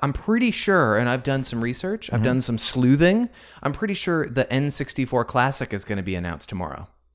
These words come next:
Speaker 2: Oh, yeah, I
Speaker 1: You an
Speaker 2: bet it will
Speaker 1: N sixty-four
Speaker 2: be.
Speaker 1: person?
Speaker 2: I sure was.
Speaker 1: Yep.
Speaker 2: Yep.
Speaker 1: GoldenEye.
Speaker 2: I think everyone, like, everyone in,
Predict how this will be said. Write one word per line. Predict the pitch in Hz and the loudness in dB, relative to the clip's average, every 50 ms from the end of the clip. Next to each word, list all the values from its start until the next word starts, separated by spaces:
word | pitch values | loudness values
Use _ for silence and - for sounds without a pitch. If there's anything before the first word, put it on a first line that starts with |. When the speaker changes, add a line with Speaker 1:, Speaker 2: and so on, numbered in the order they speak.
| _ _ _ _ _ - - - | _ _ _ _ _ -12 -6 -2
Speaker 2:
Oh, | 123 120 123 123 127 127 | 0 2 6 8 8 8
yeah, | 123 120 117 113 110 110 107 | 8 8 6 6 4 6 6
I | - | 6
Speaker 1:
You | 135 139 | 6 6
an | 143 - | 6 6
Speaker 2:
bet | - | 4
it | - 104 | 4 4
will | 110 | 4
Speaker 1:
N | 110 107 | 4 4
sixty-four | - - 147 147 | 4 2 2 2
Speaker 2:
be. | 151 | 2
Speaker 1:
person? | 185 185 - 247 247 254 - - _ _ _ _ _ _ - | 2 0 0 -2 -4 -4 -6 -8 _ _ _ _ _ _ 4
Speaker 2:
I | 131 127 | 6 6
sure | 120 - - 139 127 131 | 6 4 4 6 6 8
was. | 143 180 185 151 - | 8 8 6 6 4
Speaker 1:
Yep. | 120 123 135 - - | 2 0 0 -2 -4
Speaker 2:
Yep. | - 104 110 127 - - - - | -2 0 0 0 0 -2 -2 0
Speaker 1:
GoldenEye. | 127 127 117 127 123 123 | 2 2 4 4 4 4
Speaker 2:
I | - | 4
think | 127 302 320 - | 2 2 2 2
everyone, | 117 113 113 123 110 104 104 104 107 110 | 2 2 2 2 0 0 -2 -2 0 2
like, | 131 131 127 - | 4 4 4 4
everyone | - 156 165 165 185 190 185 185 180 | 2 0 2 4 4 4 4 4 4
in, | 165 143 135 131 | 4 2 0 0